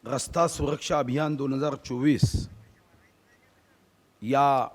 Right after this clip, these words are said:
उद्घाटन कार्यक्रमामध्ये उपस्थित मुख्य कार्यकारी अधिकारी विवेक जॉन्सनजी, अप्पर पोलीस अधीक्षक श्रीमती रीना जनबंधू,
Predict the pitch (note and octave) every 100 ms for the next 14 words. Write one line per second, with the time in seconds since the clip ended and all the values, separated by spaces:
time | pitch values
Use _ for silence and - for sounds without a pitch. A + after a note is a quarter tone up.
0 | _ _ _ _ G#2 G#2+ G2 F#2 F#2 G2+
1 | F#2+ F#2 F#2+ _ _ _ _ _ B2 G#2
2 | B2+ C#3+ E3 E3+ D3 B2+ C3 A2+ C3 C3+
3 | C3+ B2 B2+ A2+ B2+ B2+ - D3 D3 -
4 | _ _ _ _ _ _ _ _ A2 A#2
5 | - A2+ - - D3 A#2+ C3 C3 B2 B2+
6 | B2+ A#2+ G#2+ - B2+ C3+ C3+ A2 A2+ G#2+
7 | G2+ G#2+ F#2 B2 A#2+ B2+ C3 - _ _
8 | _ _ _ _ _ _ _ _ _ -
9 | - E3 D#3+ - C#3 C#3+ A#2 B2+ C#3+ -
10 | D3 C#3+ - _ - - C3+ C3 A#2 B2
11 | A2+ A#2 A#2 F#2+ G#2+ G#2+ A#2+ C#3